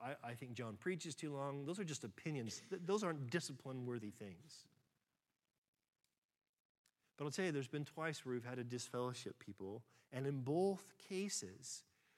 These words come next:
we patiently a-, and, and lovingly and communicated as, as often as we could that we want them with us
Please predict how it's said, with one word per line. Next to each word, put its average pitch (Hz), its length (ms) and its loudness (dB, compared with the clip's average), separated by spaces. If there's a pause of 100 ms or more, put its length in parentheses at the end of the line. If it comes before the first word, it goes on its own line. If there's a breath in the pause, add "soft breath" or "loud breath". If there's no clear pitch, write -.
(300 soft breath)
we 180 500 2 (720)
patiently 202 800 2 (800)
a-, 147 220 -2
and, 143 240 2
and 143 200 4
lovingly 185 500 6
and 135 200 0
communicated 165 560 4
as, 123 220 -2
as 135 100 -2
often 160 260 -2
as 147 100 -6
we 147 60 -2
could 131 260 -2
that 135 100 -2
we 131 100 4
want 143 400 2
them 147 160 2
with 143 220 2
us 98 400 -2